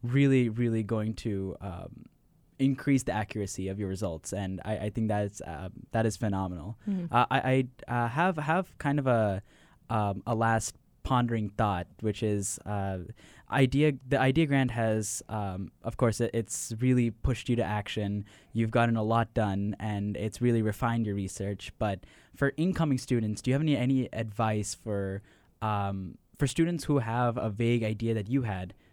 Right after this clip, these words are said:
Speaker 1: last
Speaker 2: Mm-hmm.
Speaker 1: year? How, how should they get involved? How should they, um, it, many of them do not even have, um, an advisor or
Speaker 2: Mm-hmm.
Speaker 1: a, a mentor. So how, how would you, uh, recommend that students,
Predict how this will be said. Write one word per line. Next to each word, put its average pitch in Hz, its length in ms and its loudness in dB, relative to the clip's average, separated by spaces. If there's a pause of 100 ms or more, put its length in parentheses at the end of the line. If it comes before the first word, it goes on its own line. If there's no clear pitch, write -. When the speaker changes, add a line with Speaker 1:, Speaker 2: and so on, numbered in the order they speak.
(140)
Speaker 1:
last 117 260 2
Speaker 2:
Mm-hmm. 156 80 2
Speaker 1:
year? 98 240 0 (460)
How, 151 600 2
how 151 200 0
should 151 220 -2
they 139 120 2
get 131 120 2
involved? 117 400 2
How 123 220 0
should 127 240 0
they, 120 340 4 (400)
um, 104 440 0
it, 127 380 -4
many 143 360 4
of 139 120 0
them 135 180 4
do 123 120 2
not 117 200 2
even 110 160 0
have, 101 380 -4 (140)
um, 80 440 -10 (160)
an 117 100 -2
advisor 104 640 -2
or 90 320 -6
Speaker 2:
Mm-hmm. 190 160 0 (180)
Speaker 1:
a, 107 120 0
a 117 60 0
mentor. 117 500 0
So 120 140 0
how, 127 200 0
how 151 240 0
would 160 260 0
you, 170 300 2 (100)
uh, 95 80 -8
recommend 110 640 0
that 101 180 -2
students, 113 720 0